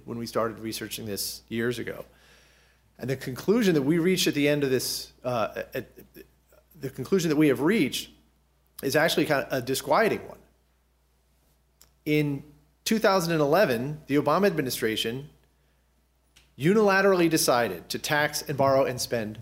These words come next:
billions of dollars. Treasury and I R S officials, as Jonathan said, cited no statutory authority for that decision, and they would later tell congressional investigators they knew they did not have statutory authority to do this, but they did it anyway. The impact of that decision has been enormous.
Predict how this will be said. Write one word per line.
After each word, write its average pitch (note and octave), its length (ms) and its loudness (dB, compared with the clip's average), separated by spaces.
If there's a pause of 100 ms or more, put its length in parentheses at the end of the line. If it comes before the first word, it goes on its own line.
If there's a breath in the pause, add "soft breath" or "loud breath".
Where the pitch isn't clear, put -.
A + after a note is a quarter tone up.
(140)
billions C3 520 -2
of A#2+ 220 -8
dollars. F#2+ 500 -8 (400 soft breath)
Treasury F#3+ 420 4
and E3+ 80 2
I E3 160 4
R D#3+ 120 6
S D#3+ 160 2
officials, D3+ 400 0
as A#2+ 80 -4
Jonathan C#3+ 360 -2
said, B2+ 200 0
cited A#2 280 0
no B2 240 0
statutory D#3 500 0
authority C3+ 300 0
for C3 120 -6
that B2 140 0
decision, G#2+ 400 -6 (480 loud breath)
and C#3 100 -2
they D3+ 60 4
would D3 160 2
later F3+ 320 4
tell F#3+ 360 0
congressional E3 520 0
investigators B2 800 -2 (540 soft breath)
they D3+ 160 4
knew G3 320 4
they A3 120 4
did C3 160 2
not A2+ 160 -4
have G2+ 180 -4
statutory F#2+ 560 -6
authority F#2 360 -6
to E2 100 -16
do F2 140 -12
this, - 160 -16
but - 160 -14
they A#2+ 80 -2
did A2+ 160 -10
it G2+ 120 -10
anyway. E2 280 -18 (1400 soft breath)
The D#3+ 280 2
impact G#3 400 2
of D#3 80 -2
that B2+ 180 2
decision A2 440 -8
has B2+ 160 -8
been B2+ 140 -2
enormous. D3 640 -2